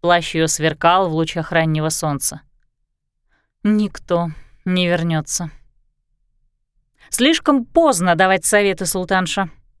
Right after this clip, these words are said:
отрезала Кифа. Хотя Зафира и посчитала слова пелузианки резкими, она согласилась. Серебряная ведьма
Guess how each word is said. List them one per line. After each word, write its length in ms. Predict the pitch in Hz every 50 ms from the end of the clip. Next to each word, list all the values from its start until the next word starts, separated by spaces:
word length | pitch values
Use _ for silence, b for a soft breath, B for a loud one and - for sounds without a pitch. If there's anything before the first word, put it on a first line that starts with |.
| _ _ _ _ -
отрезала 560 | 180 165 160 160 156 156 135 147 147 147 147
Кифа. 360 | - - 147 - - 143 - - _ _ _ _ _ _ _ _ _ _ _ _ _
Хотя 320 | _ - 180 170 - 175
Зафира 460 | 156 165 165 160 - 202 196 196 202
и 180 | - - - 202
посчитала 600 | - 196 190 - - 220 - - 269 262 233 196
слова 420 | 175 - - 190 180 180 185 190 180
пелузианки 720 | 160 175 175 170 175 165 175 180 180 180 180 165 - -
резкими, 580 | 180 196 208 214 - - - 202 196 190 170 - _ _ _ _ _ _ _ -
она 220 | 170 202 226 240
согласилась. 840 | 233 - 214 214 233 240 - - - 190 147 127 127 - - - - _ _ _ _ _ _ _ _ _ _ _ - -
Серебряная 640 | - 170 160 170 165 160 151 156 156 156 151 151
ведьма 540 | 151 151 160 165 165 151 156 156 151 147 -